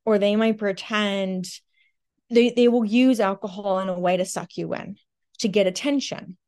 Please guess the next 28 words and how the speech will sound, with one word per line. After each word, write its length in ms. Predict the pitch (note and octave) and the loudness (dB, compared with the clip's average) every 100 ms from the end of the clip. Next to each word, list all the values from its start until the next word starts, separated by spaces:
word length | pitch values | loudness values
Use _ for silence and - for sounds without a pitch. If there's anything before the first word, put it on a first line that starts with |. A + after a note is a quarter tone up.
| _ _ _ _ _ _ - | _ _ _ _ _ _ -8
Um, 560 | G3+ F#3+ F3+ F3+ F3 F3 _ _ | -2 0 0 -2 -4 -8 _ _
so 360 | - - A#3 | -16 0 2
it 160 | F#3 A3+ | 4 0
can 220 | - C#4+ | 0 0
be 160 | C4+ C4+ | 0 -2
really 420 | A#3 B3 B3+ C4 | -2 -2 -2 -2
what, 280 | A#3 A3+ - _ _ | -2 -4 -6 _ _
whatever 840 | - G3+ A3 - F#3+ F#3+ F#3 F3 - | -8 -4 -4 -4 -2 0 2 0 -4
it 160 | - F3+ | -6 -2
is 500 | E3+ E3 D#3 - - _ - | 0 -2 -6 -14 -18 _ -14
to 100 | G#3 | -10
kind 200 | G3 E3+ | -6 -6
of 60 | F3 | -6
hook 220 | D#3+ - | -8 -10
you 120 | - - | -14 -12
in. 180 | - A2+ - | -14 -16 -6
Um, 180 | F#3+ F#3+ | -4 -2
I 80 | |
saw 140 | G3+ A3+ | -2 -2
another 240 | A3 A3 | 0 0
situation 720 | G#3+ G3+ G3+ F#3+ F#3 - G3 | -2 -6 -2 -2 -2 -6 -4
where, 520 | F#3 F3+ F3 F3 E3+ E3+ _ _ _ _ _ _ _ _ _ _ _ G3+ | -4 -4 -4 -6 -6 -10 _ _ _ _ _ _ _ _ _ _ _ -4
this 220 | G3+ - | -4 -2
might 160 | G3 | -4
sound 180 | G3 G3 | -2 -4
strange, 380 | F3+ F#3+ F#3 F3 | -2 -2 -2 -2
but, 240 | - F#3+ F#3 G#3 - - _ G#3+ G#3 | 0 0 0 -8 -14 -18 _ -14 -8
um, 760 | G3 F#3+ F#3 F3+ F3 F3 F3+ | -2 -2 0 -2 -2 -4 -8